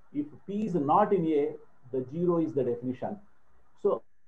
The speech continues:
under this definition, one can verify that P is a pre-S star vector space,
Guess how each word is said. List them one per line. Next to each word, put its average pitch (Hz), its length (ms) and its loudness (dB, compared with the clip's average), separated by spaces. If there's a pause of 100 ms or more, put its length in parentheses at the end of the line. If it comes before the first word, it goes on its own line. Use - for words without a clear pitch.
(240)
under 190 280 0
this 175 220 0
definition, 160 680 -4
one 175 200 0
can 156 180 -2
verify 143 340 -2
that 131 260 -8
P 156 180 -4
is 151 100 -2
a 247 100 -2 (500)
pre-S 156 300 -2
star 135 240 0
vector 131 420 0
space, 127 220 -4